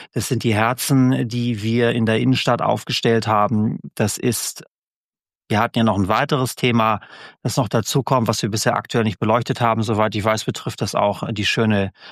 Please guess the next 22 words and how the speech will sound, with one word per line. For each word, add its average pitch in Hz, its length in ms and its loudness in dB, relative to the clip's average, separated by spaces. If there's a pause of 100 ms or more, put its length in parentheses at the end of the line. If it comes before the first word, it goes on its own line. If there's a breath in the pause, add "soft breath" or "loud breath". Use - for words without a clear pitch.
Stadthalle, 123 640 0 (960 loud breath)
dass 120 440 0
wir 120 280 0 (280)
viele 123 220 2
Baustellen 135 720 2
und 120 240 -2 (160)
Brücken 131 400 0
hatten, 127 340 0
die 117 140 0
uns 123 260 -2
im 123 80 2
Laufe 117 300 2
des 113 180 -2
Jahres 117 440 2
im 113 100 -2
Endeffekt, 117 600 -2 (960 loud breath)
ja, 104 140 0
weggebröckelt 110 580 0
sind 113 380 0 (140)
und 107 380 0 (280)
wir 113 280 2
hier 113 420 2